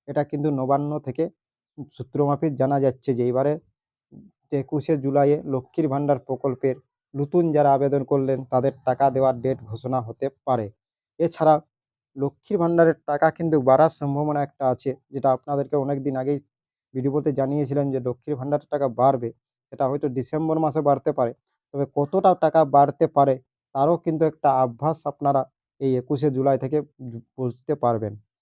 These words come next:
তো একুশে জুলাইয়ের জন্য আপনাদেরকে অপেক্ষা করতে হবে। তারপরে আপনারা কবে নতুনদের টাকা দেবে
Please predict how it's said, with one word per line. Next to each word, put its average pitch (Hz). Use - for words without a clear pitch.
তো 127
একুশে 135
জুলাইয়ের 160
জন্য 151
আপনাদেরকে 147
অপেক্ষা 156
করতে -
হবে। 156
তারপরে 131
আপনারা 143
কবে 135
নতুনদের 143
টাকা 135
দেবে 143